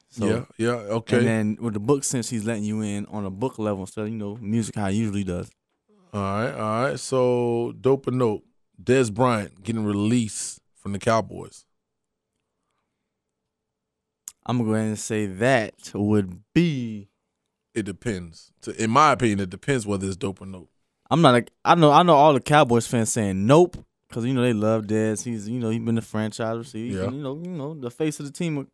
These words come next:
Speaker 1: for a couple years. But in this case, I mean, I'm gonna say it's dope because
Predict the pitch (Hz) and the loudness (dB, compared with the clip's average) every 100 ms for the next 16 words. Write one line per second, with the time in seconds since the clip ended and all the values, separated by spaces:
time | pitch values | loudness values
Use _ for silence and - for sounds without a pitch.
0 | _ _ 139 127 139 131 123 113 98 101 | _ _ -6 -6 -8 -6 -2 -2 -2 -6
1 | 107 101 - _ _ _ _ _ _ _ | -4 -4 -8 _ _ _ _ _ _ _
2 | _ 143 143 147 143 98 143 143 139 135 | _ -14 -4 -2 -2 -2 -2 0 -2 -4
3 | 123 _ _ _ _ 151 143 - 139 113 | -8 _ _ _ _ -4 -2 2 2 2
4 | 101 95 127 113 117 - 127 117 110 101 | -2 2 2 2 -6 -2 0 0 -2 -4